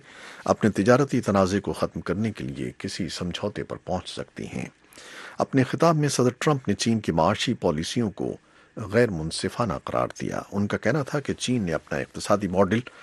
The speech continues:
منڈیوں تک رسائی میں بڑے پیمانوں کی، بڑے پیمانے کی پابندیوں،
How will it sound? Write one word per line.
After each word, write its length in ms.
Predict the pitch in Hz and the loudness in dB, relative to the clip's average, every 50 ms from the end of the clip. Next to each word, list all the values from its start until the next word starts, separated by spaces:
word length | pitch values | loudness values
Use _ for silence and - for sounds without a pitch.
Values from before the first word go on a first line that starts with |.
| - - - - - | -20 -20 -20 -12 -2
منڈیوں 460 | - 92 110 107 101 98 123 135 127 101 | 2 4 6 6 6 6 6 4 4 2
تک 200 | - 87 82 - 71 | 0 -2 -2 -2 -6
رسائی 340 | - - - 98 104 101 82 | -2 2 4 4 4 4 2
میں 220 | 73 69 62 55 - _ - 92 90 | -2 -4 -4 -6 -8 _ -10 -4 -2
بڑے 180 | 104 101 92 | 0 0 0
پیمانوں 480 | - - - 76 62 73 92 101 104 95 95 - | -2 -2 -6 -4 -2 -2 -2 -2 -2 -4 -6 -8
کی، 240 | - 73 67 50 - - - 80 85 76 - - _ _ _ | -8 -8 -8 -8 -10 -8 -6 -6 -6 -6 -8 -12 _ _ _
بڑے 160 | - 95 98 | 0 0 2
پیمانے 380 | 85 90 87 85 92 104 104 95 | 0 0 0 0 0 0 0 0
کی 120 | - - | -2 -4
پابندیوں، 520 | - - 57 - - 92 101 95 101 226 | -2 0 -2 0 0 -2 0 2 2 2